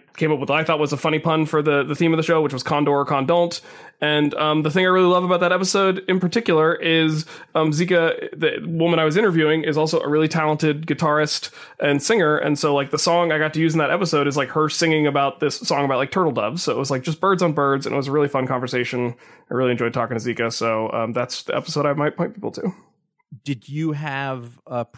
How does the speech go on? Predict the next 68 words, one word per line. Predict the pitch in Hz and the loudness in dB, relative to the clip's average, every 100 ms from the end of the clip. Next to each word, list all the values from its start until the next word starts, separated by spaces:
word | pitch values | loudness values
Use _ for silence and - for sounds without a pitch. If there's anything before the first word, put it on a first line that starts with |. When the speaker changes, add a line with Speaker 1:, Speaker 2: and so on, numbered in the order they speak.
| - | -16
Speaker 2:
a | 120 | -16
prior | - 117 117 117 123 | -10 -8 -8 -10 -12
interest | 120 - 120 - _ | -12 -12 -12 -16 _
in | 123 123 | -14 -10
birds, | 123 123 127 117 | -8 -6 -8 -10
or | |
was | 101 101 | -10 -10
it | 98 | -12
just | 101 - | -14 -16
a | |
thing | 104 107 | -14 -12
like, | 104 135 | -10 -6
"All | |
right, | 180 139 | -4 -4
fine, | 135 127 | -6 -8
we'll | 110 | -10
talk | 120 117 | -10 -10
about | 95 - 87 | -10 -14 -14
it," | 95 | -12
or | 110 | -10
was | 101 107 98 | -8 -8 -10
it, | - | -10
or | 101 | -10
were | |
you | 101 101 113 117 | -8 -8 -6 -6
learning | 104 95 90 90 | -6 -10 -12 -18
from | - 87 85 | -20 -20 -20
it | - | -18
too? | 92 82 _ _ _ _ - - | -18 -18 _ _ _ _ -8 0
Speaker 1:
Oh, | 254 | 4
I | 311 | 6
always | 240 196 151 | 4 4 2
learn, | 139 135 147 | 2 2 2
'cause, | 175 160 | 2 2
I | |
mean, | 160 151 151 | 4 4 4
when | 170 | 2
you | 175 | 2
talk | 208 208 | 2 0
to | 196 | 0
somebody | 185 175 | 2 4
Speaker 2:
Right. | 165 | 4
Speaker 1:
who's | 151 | 2
d-, | 175 - 165 - | -4 -8 -10 -4
when | 170 208 | 0 2
you | |
talk | 277 254 | 4 2
to | |
somebody | 220 208 190 | 2 4 4
who's | 156 | 4
doing, | 170 160 | 2 2
like, | 143 131 | 2 0
their | 139 | 0
P | 175 160 | 2 0
H | - | 0
D | 160 156 147 131 - _ - | 2 4 2 0 -8 _ -4
dissertation | 160 151 139 170 170 156 | -4 -4 -2 0 2 0
research, | 135 135 139 123 - - - - | 0 0 0 -2 -4 -12 -20 -12
the | 147 170 | -4 0
degree | 165 165 202 | 0 2 2
to | 185 | 4
which | 170 165 | 2 2
you | 160 | 0
have | 143 | -2
to | |
specialize | 131 170 165 160 135 127 127 | -2 -2 0 2 2 2 0
means | 135 151 147 139 | 0 2 2 0
that | 151 131 | 0 -2